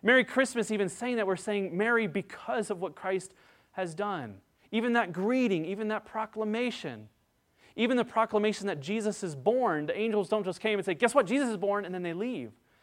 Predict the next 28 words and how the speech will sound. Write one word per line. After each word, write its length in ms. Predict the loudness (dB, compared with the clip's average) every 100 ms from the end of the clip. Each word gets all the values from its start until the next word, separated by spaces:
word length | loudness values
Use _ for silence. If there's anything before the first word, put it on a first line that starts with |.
| _
They 80 | -10
say, 120 | -4
"Jesus 280 | -4 -4 -6
is 100 | -8
born," 300 | -6 -4 -4
and 80 | -6
what 100 | -8
this 180 | -10 -10
means, 420 | -8 -8 -10 -16 _ _ _ _ _ _ _ _
it 80 | -10
means 200 | -6 -6
for 120 | -8
your 120 | -12 -10
joy. 440 | -8 -8 -8 -12 _ _ _ _ _ _ _ _ _ _ _ _ _ _ _ _ _ _ _ _ _ _ _ _ _ _ _ _ _ _ 0
Joy, 420 | 4 4 4 -2 -10 _ _ -16
Christmas 400 | 0 0 0 -4
is 140 | -4 -6
the 80 |
cause 720 | -8 -2 2 4 4 0 -8 -20 _ _ _ _ _ _ _ _ _ _ _ _ -2
of 120 | 2
our 120 | 2
joy. 420 | 2 -2 -4 -8 -16 _ _ _ _ _ _ -4
We 100 | -4
express 440 | -2 4 4 4
it 200 | -4 -6 _ _ _ _ _ _ _
in 100 | -6
joyful 340 | -2 -2 -2
hearts. 580 | -4 -2 -2 -4 -16 -18